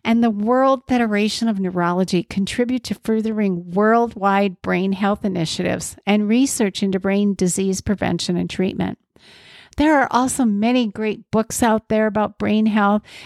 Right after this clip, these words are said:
and cookbooks to teach us how to nourish our brains.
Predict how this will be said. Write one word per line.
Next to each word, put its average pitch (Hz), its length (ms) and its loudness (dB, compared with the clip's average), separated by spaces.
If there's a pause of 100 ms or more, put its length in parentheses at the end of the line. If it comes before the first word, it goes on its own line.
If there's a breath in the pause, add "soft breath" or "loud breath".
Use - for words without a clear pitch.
and 196 180 0
cookbooks - 640 -4
to 220 120 -6
teach - 320 -4
us 226 100 -2
how 269 220 -2
to 233 100 2
nourish 220 500 2
our 180 120 0
brains. 180 800 -4